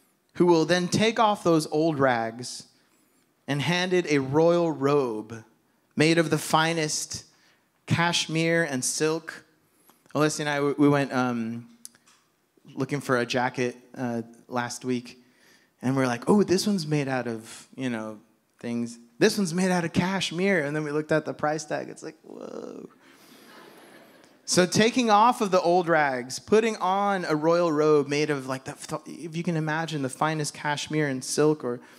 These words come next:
and then given a crown and a signet ring with majesty. Uh, for my nerdy friends who live near Cal,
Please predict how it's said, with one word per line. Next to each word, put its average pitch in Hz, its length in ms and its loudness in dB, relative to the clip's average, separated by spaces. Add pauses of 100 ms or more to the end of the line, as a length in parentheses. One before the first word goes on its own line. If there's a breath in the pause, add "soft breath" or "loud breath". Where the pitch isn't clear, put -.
(580 loud breath)
and 156 100 2
then 165 120 2
given 196 320 2
a 165 40 0
crown 180 520 0
and 143 160 -4
a - 20 -4
signet 175 460 -4
ring 120 640 -2
with - 160 -8
majesty. 123 640 -8 (1700 soft breath)
Uh, 120 300 -6
for 143 180 -6
my 147 160 2
nerdy 156 640 0
friends 151 360 0
who 143 100 0
live 147 200 4
near 147 180 -2
Cal, 135 520 -2